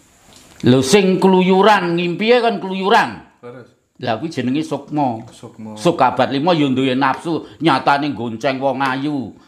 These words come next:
Speaker 1: mangan sate, barang ngono kan. Lah, sing nguripi kempis-kempis, lah kuwi sing diarani ora doyan apa-apa. Omahe Gusti Allah gak tau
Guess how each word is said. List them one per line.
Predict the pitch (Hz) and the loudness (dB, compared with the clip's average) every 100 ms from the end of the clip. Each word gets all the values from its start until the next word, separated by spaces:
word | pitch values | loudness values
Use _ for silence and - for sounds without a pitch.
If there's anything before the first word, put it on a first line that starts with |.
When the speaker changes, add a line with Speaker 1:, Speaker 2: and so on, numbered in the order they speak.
| _ 147 | _ 0
Speaker 1:
mangan | 135 139 147 135 | 2 2 0 0
sate, | 139 135 131 - 165 139 | 0 0 0 -4 -4 -2
barang | 135 156 | -2 -2
ngono | 180 208 | -4 0
kan. | 214 220 - _ _ _ _ _ _ _ _ _ _ _ _ 131 | 0 0 -6 _ _ _ _ _ _ _ _ _ _ _ _ 2
Lah, | 131 127 | 2 2
sing | 165 160 | 0 2
nguripi | 180 202 196 233 226 - - _ | 2 0 -2 -2 -2 -6 -18 _
kempis-kempis, | 202 196 196 214 220 208 214 196 - 131 | 0 0 0 0 0 0 0 0 0 2
lah | 143 151 151 | 4 4 0
kuwi | 196 | -4
sing | 190 180 | -4 -2
diarani | 147 135 151 160 | 0 2 2 0
ora | 160 156 | 0 0
doyan | 139 127 139 135 | -2 -2 -2 -2
apa-apa. | 139 143 143 - 110 104 - _ - | -4 -4 -6 -4 -8 -8 -16 _ -8
Omahe | 113 127 147 | -4 -2 -2
Gusti | 117 110 123 | -4 -6 0
Allah | 113 127 127 | 0 0 0
gak | 107 - | -2 0
tau | 110 104 | -2 -2